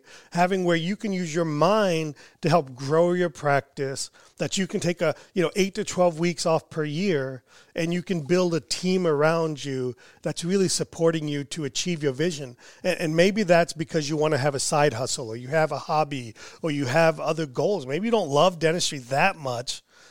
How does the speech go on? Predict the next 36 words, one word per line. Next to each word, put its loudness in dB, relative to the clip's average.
You -6
know, -2
maybe 2
you're 2
not 4
like -2
me 0
where 4
I 2
love, 4
love 2
dentistry, -2
but 0
you -6
love 6
being 2
successful 0
and -2
you -2
wanna 4
focus 0
on -2
other -2
areas 0
of -14
your -10
life, 2
or -4
you -4
wanna, -2
you 0
know, 4
whatever 2
it -2
may -4
be. -10